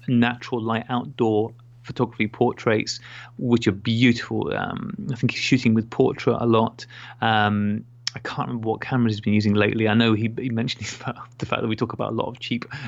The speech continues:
and crappy cameras, and maybe we ought to talk about more higher quality cameras. We may need to get, uh, Rob on to shoot, talk about higher quality <laughs> cameras, 'cause I don't have many. Um, also, if you're checking out his account, dig back through his work,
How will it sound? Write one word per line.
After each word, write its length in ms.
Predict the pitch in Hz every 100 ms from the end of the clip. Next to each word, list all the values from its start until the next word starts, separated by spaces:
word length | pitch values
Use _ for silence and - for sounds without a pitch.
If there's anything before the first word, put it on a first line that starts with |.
| -
and 160 | 107 107
crappy 260 | 120 110 107
cameras, 340 | 117 104 101
and 60 | 107
maybe 220 | 104 107
we 20 |
ought 100 | 120
to 40 | 120
talk 160 | 117
about 240 | - 107 113
more 300 | 113 107 107 - - -
higher 320 | - 127 107
quality 400 | - 123 113 113
cameras. 420 | 104 104 104 101 - - - 170
We 200 | 156 120
may 180 | 110
need 160 | 107 104
to 80 | -
get, 220 | 120 - - 120
uh, 160 | 104
Rob 240 | 113 110 104
on 140 | 104
to 40 | -
shoot, 240 | 131 123
talk 260 | - 127 -
about 340 | 110 113 -
higher 260 | 127 117 113
quality 320 | 131 131 185
<laughs> 100 | 131
cameras, 280 | 143 139 -
'cause 180 | - -
I 100 | 113
don't 180 | 107 113
have 260 | 120 107
many. 260 | 107 104 107 - - - - -
Um, 480 | 117 113 117 113 110 - - - - - - - -
also, 500 | 151 143 - 110 104 -
if 120 | 113
you're 140 | 123 117
checking 320 | 151 147 123
out 140 | 120
his 100 | 117
account, 360 | 117 120 107 - - - - 110
dig 360 | 107 135 127 117
back 280 | 131 120 -
through 300 | - 120 110
his 220 | 113 110
work, 340 | 113 107 -